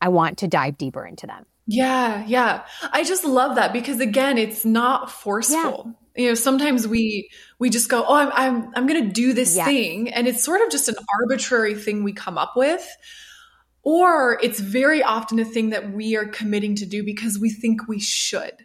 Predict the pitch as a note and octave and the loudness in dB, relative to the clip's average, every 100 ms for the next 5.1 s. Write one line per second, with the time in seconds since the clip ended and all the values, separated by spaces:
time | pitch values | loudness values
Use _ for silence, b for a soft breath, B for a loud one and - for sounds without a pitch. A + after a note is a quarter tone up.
0 | _ _ G#3+ A3+ B3 C4+ - - D4 C#4+ | _ _ 0 4 4 2 0 2 2 4
1 | C#4+ C4 B3 B3 - G#3 A3 - - C4 | 2 2 2 2 0 0 0 0 0 2
2 | D4+ B3 G3 A3+ C4 C#4+ C4+ C4+ - - | 4 2 2 4 4 4 2 2 0 -2
3 | G#3+ G3+ A3 C4 C4 B3+ A#3 A#3 G3 F#3+ | 0 2 4 4 4 2 0 0 -2 -2
4 | G3 C#4 - C4 - G3+ G#3 G#3 G#3 - | -2 -4 -4 -4 0 2 0 -2 -6 -6
5 | A3+ | -8